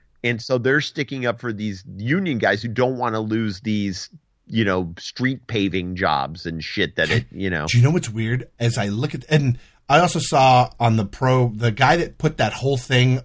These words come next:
Speaker 2: on the ballot is a conservative talk show host from San Diego,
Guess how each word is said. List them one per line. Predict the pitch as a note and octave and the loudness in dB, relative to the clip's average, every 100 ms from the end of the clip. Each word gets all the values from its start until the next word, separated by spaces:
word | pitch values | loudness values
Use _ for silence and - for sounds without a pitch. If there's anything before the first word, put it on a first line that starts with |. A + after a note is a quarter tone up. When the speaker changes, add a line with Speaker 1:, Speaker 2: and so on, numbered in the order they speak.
| - | 0
Speaker 2:
on | A2+ A2+ | 2 2
the | |
ballot | G#2 G2+ G#2+ D3+ - - _ _ - | 2 2 2 0 -2 -18 _ _ -2
is | C3+ A#2+ | 0 2
a | G#2 G2+ G2 - _ | 2 0 -4 -12 _
conservative | - B2 D3+ C#3+ B2 | -4 -2 0 -2 -4
talk | - B2+ | 0 0
show | - C3 | 2 0
host | A#2+ A#2+ | 0 -2
from | A#2+ | -4
San | - B2 G#2+ | -2 0 0
Diego, | G#2 G2+ E2 B1 | -2 -6 -8 -16